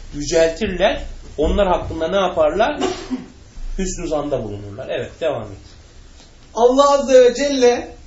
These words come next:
Speaker 2: onlara yeryüzünde kabul edilmeyi vermiştir. Ümmet onlara güvenir,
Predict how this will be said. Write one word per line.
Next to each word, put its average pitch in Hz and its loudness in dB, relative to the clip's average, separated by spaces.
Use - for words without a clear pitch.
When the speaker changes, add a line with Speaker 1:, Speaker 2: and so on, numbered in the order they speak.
Speaker 2:
onlara 233 2
yeryüzünde 247 4
kabul 214 -2
edilmeyi 220 -2
vermiştir. 139 -8
Ümmet 269 0
onlara 220 -2
güvenir, 269 2